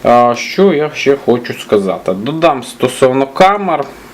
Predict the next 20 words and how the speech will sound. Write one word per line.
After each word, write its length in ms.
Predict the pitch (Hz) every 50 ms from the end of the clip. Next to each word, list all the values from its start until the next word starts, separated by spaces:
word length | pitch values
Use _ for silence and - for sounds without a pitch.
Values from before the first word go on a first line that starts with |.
| - -
Камери 360 | - 156 156 147 139 131 127
в 80 | 127
планшеті 540 | - 123 123 120 120 - 127 117 110 - -
посередньої 720 | - - 120 - - 131 131 139 143 147 156 165 180 185 196
якості. 600 | 220 233 240 233 233 202 196 - - - 175 170 165 - - - - - - - - - - - - - - - - - - - - -
Так, 260 | - - - - - 120 117 123 117 -
от 100 | 107 107
зараз 320 | 107 110 107 107 104 104 - - - - - - - - - -
покажу 240 | - 110 110 113 113
якийсь 260 | 113 110 - 120 120
знімочок. 580 | 131 156 180 190 185 170 156 - - 131 127 - - - - - - - - - - - - - - - - - - - - - - - - - - - - - - - - - - - - - - - - - - - - -
А, 180 | 127 104 95
камера 380 | 98 - 120 131 139 135 135 131
в 40 | 127
планшеті 400 | 131 123 120 117 131 117 - -
тільки 280 | - 113 104 - 113
одна, 280 | 104 98 95 90 90 87
власне, 420 | 87 - - - - - - - 98 98 98
от, 60 | - - - - - - - - -
передня. 460 | - 117 107 101 98 95 90 90 92